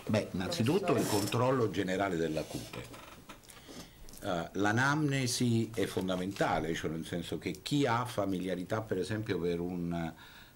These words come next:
Speaker 1: eh, un tumore della cute che può essere un melanoma e a scendere, eh, i carcinomi, gli epiteliomi, le cheratosi attiniche, cioè sono tutte cose che,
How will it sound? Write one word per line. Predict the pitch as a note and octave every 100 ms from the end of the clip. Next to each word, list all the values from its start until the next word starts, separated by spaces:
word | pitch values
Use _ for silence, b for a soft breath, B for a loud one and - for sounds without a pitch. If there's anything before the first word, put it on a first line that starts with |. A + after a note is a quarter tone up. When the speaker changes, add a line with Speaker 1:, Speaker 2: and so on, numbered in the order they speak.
| -
Speaker 1:
eh, |
un | D#2+ D#2 D#2 D2+ D#2 D2+ C2+ C#2 C2 C#2 D2 E2 E2+
tumore | G2 A2 A2
della | G#2 G#2
cute | G#2+ C#3 G#2+ F2+
che | D#2
può | - F2
essere | F2+ F2+ F2+
un |
melanoma | F#2 F#2+ B2 C#3+ E2+ D#2+ D2
e | D2
a | D2+
scendere, | D2+ - B2 A#2 F#2+ E2+ D#2 D2+ C#2+ C#2+ C#2 C#2 C2 B B B B -
eh, | B1+ A#1+ A1 G#1
i | G1+ -
carcinomi, | F2+ - - E2 A2 A2 G#2 F#2 F#2 F2
gli | D#2+
epiteliomi, | D2+ D#2 C#2+ D2+ F#2 G#2+ G#2 F#2+ F#2 F2+
le | F2+
cheratosi | E2 D2+ D2+ E2 D#2
attiniche, | D#2 - A#2 G#2+ G2 F2+
cioè | F2 E2+
sono | F2+ F2
tutte | E2 C3 G#2+
cose | A2 A2 G2+
che, | E2+